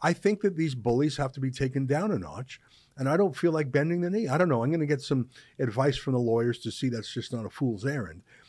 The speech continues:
But, but losing in court makes me want to appeal. What do you think?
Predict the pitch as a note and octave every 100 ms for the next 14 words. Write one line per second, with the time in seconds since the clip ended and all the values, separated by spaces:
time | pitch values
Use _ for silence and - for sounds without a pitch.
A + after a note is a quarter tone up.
0 | _ - B2+ B2 _ _ C#3+ C3+ C3 C3
1 | G#3+ A3 A3 G#3 E3+ - C#3+ C#3+ C3 -
2 | C3 C3 B2+ A2 G#3 G3 A2+ D3 F3 G#3
3 | - E2+